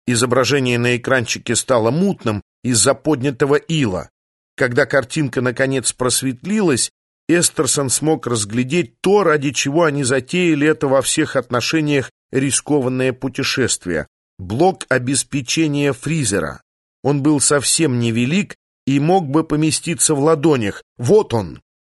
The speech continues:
"Тот с закруглением сверху, на котором маркировка на непонятном языке?" переспросила Полина. "Это испанский. И извини, с языками у меня с самого детства проблемы.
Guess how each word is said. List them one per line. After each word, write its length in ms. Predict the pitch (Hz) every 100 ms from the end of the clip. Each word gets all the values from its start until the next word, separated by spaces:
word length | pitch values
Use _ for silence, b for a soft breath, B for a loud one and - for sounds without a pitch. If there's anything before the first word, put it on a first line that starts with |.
| _ -
"Тот 340 | 196 202 - -
с 80 |
закруглением 840 | 113 139 - 156 147 170 160 151 139
сверху, 460 | - 185 196 -
на 100 | 147
котором 340 | 143 139 156 147
маркировка 640 | 147 123 160 165 - 151
на 80 | 143
непонятном 640 | 147 135 151 156 - 151
языке?" 500 | 139 143 160 - 208
переспросила 720 | 156 123 - 123 120 131 113
Полина. 460 | - 120 113 92 - _ _
"Это 280 | 120 120 135
испанский. 720 | 127 - 123 95 85 - 82 - _ _
И 140 | 165 160
извини, 460 | 120 151 175 214
с 120 | -
языками 540 | 139 147 143 170 160 151
у 80 | 143
меня 260 | 143 143
с 80 | 120
самого 400 | - 175 156 135
детства 440 | 120 135 - 131
проблемы. 600 | 123 120 117 113 95 87